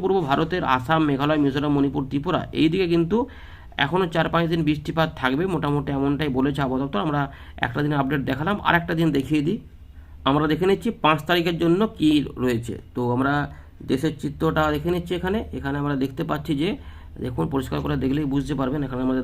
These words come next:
দেখাচ্ছি এই যে গাঙ্গেয় পশ্চিমবঙ্গ এবং ঝাড়খণ্ড, এখানে কিন্তু সতর্কতাটা একটু কমছে, কিছু কিছু হবে। বিহার,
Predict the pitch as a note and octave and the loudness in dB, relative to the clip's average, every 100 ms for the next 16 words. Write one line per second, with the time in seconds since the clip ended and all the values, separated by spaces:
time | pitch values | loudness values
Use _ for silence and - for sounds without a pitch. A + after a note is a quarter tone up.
0 | A#2 A#2+ C#3 - G#3+ - - - - - | -2 -4 -6 -6 -8 -8 -16 -16 -16 -18
1 | - - D#3 F#3 E3 F3+ D4+ - - - | -18 -2 2 4 4 2 -2 -10 -18 -18
2 | - - - A2+ C3 E3 G3 E3+ F3 E3+ | -18 -18 -4 4 6 6 4 2 -2 0
3 | F#3 F#3 F3+ G3+ B3+ - - - - C3 | 2 2 2 2 0 -4 -16 -18 -6 -2
4 | C#3+ F#3+ - A#2+ C#3+ D3 B2+ B2+ E3 E3+ | 0 0 -2 2 2 4 0 0 0 0
5 | E3 D#3+ A#3+ - - C3+ D3+ D3+ D#3+ D#3+ | 0 0 -2 -4 -6 -4 -2 -2 -2 -4
6 | E3 - D#3+ D3 B2+ D3+ E3 E3+ E3 B2+ | -4 0 4 4 4 0 0 0 0 0
7 | B2 A3 - - - - A#2 C#3 E3 G3+ | 0 0 -4 -14 -20 -16 -4 0 2 4
8 | A#3 | 4